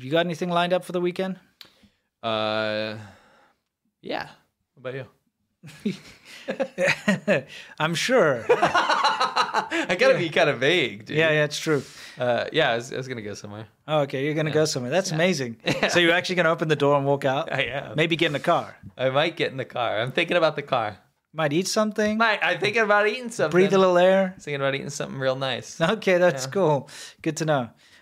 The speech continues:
Speaker 1: I'm busy, uh, working on a little Raspberry Pi, um, project
Speaker 2: Nice.
Speaker 1: for these. I, I've got this, such a cool little C R T. It's a little nine-inch
Speaker 2: Yeah.
Speaker 1: Philips C R T. It's like
Speaker 2: Little.
Speaker 1: a portable one.
Speaker 2: Nine inches is little now? Oh, yikes.
Speaker 1: Yeah. <laughs> Anyway,
Speaker 2: Yikes.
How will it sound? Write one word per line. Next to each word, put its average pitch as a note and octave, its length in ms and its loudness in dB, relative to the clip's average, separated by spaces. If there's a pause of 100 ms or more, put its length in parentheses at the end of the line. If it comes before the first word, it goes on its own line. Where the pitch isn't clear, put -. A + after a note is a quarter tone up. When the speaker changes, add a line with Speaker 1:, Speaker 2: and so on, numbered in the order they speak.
Speaker 1:
I'm D#3 120 0
busy, F#3+ 320 6
uh, E3 160 6
working E3 320 2
on D3+ 80 4
a - 20 4
little D3+ 220 4
Raspberry C#3+ 400 2
Pi, C#3 380 0
um, B2 520 -2
project C#3 400 -4 (160)
Speaker 2:
Nice. - 140 -20
Speaker 1:
for C3 420 -2
these. B2+ 380 -10
I, C3+ 160 -8 (240)
I've - 180 -12
got C#3 160 -6
this, - 120 -12
such - 300 -8
a B2+ 40 -10
cool - 220 -10
little A#2+ 180 -10
C A2+ 240 -8
R A2 100 -8
T. A2+ 220 -14
It's G#2+ 180 -10
a - 20 -14
little A#2+ 200 -10
nine-inch A#2 760 -10 (140)
Speaker 2:
Yeah. A#2 280 -8
Speaker 1:
Philips C3+ 360 -6
C C#3+ 140 -4
R C3 80 -2
T. C3 160 -8
It's A#2+ 100 -8
like B2+ 80 -8
Speaker 2:
Little. D#3 220 -2
Speaker 1:
a - 20 -4
portable B2+ 200 -8
one. D3 80 -10
Speaker 2:
Nine B2+ 100 -6
inches D3 160 -8
is G#2 160 -12
little A#2 240 -8
now? D3+ 260 -10 (220)
Oh, - 280 -16 (240)
yikes. - 380 -14
Speaker 1:
Yeah. E3+ 200 0 (120)
<laughs> - 840 -4
Anyway, E3+ 380 4
Speaker 2:
Yikes. - 600 -8